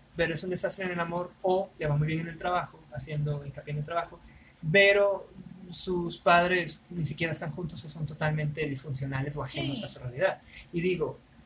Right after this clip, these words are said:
Speaker 1: qué bueno que le está yendo bien en otro ámbito porque tiene un ámbito muy, muy bonito, eh, este,
Speaker 2: O incluso un traste
Speaker 1: inexistente.
Speaker 2: para no
Speaker 1: Exactamente.
Speaker 2: estar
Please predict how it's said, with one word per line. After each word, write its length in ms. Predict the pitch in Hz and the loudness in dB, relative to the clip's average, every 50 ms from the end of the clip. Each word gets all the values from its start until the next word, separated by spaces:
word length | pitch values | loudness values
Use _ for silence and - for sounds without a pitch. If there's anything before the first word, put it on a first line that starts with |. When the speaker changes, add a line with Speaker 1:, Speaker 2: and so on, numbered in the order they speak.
| - - - | -18 -6 2
Speaker 1:
qué 140 | - 196 202 | 6 6 6
bueno 380 | 208 220 220 220 220 226 226 - | 6 6 4 4 4 0 0 2
que 100 | 202 196 | 0 0
le 60 | 185 | 0
está 200 | 175 - - 185 180 | 0 0 2 2 4
yendo 240 | 185 190 190 196 | 2 2 0 0
bien 160 | 190 190 185 185 | 0 0 0 0
en 100 | 180 185 | -2 -4
otro 200 | 180 - 190 185 | -4 -4 -2 -2
ámbito 340 | 185 180 175 - 190 190 - - | -2 -2 -4 -6 -8 -10 -8 -4
porque 300 | - 180 - - 165 135 | -4 -4 -4 -6 -10 -10
tiene 300 | 135 170 165 170 175 175 | -6 -6 -6 -4 -2 -2
un 140 | 180 180 | -2 0
ámbito 480 | 175 175 170 165 175 - - - 170 165 | 0 0 -2 -2 -6 -10 -12 -12 -10 -8
muy, 440 | 165 160 156 156 156 156 160 160 165 | -6 -4 -4 -4 -4 -4 -6 -8 -8
muy 240 | 165 160 160 160 160 | -6 -4 -4 -4 -2
bonito, 500 | 175 185 202 190 - - 151 151 151 - - - - - | -4 -4 -4 -4 -6 -6 -8 -12 -12 -12 -18 -20 -20 -16
eh, 340 | - 151 147 139 131 123 123 - - - | -10 -10 -8 -8 -8 -10 -14 -16 -14 -14
este, 340 | 131 127 - - - - - - - - - _ _ - | -14 -12 -14 -16 -20 -20 -20 -20 -20 -20 -20 _ _ -8
Speaker 2:
O 100 | 214 214 | -6 -4
incluso 260 | 214 - 196 208 208 | 0 2 4 6 6
un 160 | 202 - 269 | 6 6 4
traste 280 | - 254 247 247 240 202 | 4 4 4 6 8 6
Speaker 1:
inexistente. 220 | 165 - 151 - - | 6 6 4 2 2
Speaker 2:
para 280 | 214 202 196 196 190 190 | 2 2 2 0 -2 -6
no 40 | - | -6
Speaker 1:
Exactamente. 640 | 190 - - - 165 - - 220 208 - - - - | -8 -6 -4 -4 -6 -6 -6 -4 -4 -2 -2 -2 -4
Speaker 2:
estar 160 | - - - | -8 -10 -18